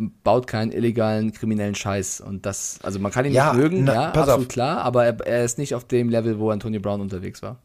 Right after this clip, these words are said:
Speaker 1: Der wirft nichts aus dem Fenster, der schlägt nicht irgendwen, äh, der hat keine Waffengewalt bisher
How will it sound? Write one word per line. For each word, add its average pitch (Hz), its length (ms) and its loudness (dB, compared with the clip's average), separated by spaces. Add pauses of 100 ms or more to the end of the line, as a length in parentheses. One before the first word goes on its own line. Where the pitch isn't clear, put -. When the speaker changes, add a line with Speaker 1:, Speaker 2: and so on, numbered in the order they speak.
(120)
Speaker 1:
Der 110 140 2
wirft 123 180 4
nichts 135 180 -4
aus 117 140 -2
dem 120 80 -12
Fenster, 139 420 0
der 117 360 -2
schlägt 123 320 -4
nicht 135 120 -10
irgendwen, 123 600 0
äh, 107 200 -2
der 110 140 -2
hat 120 140 -4
keine 117 220 -4
Waffengewalt 123 500 -2
bisher 120 420 -2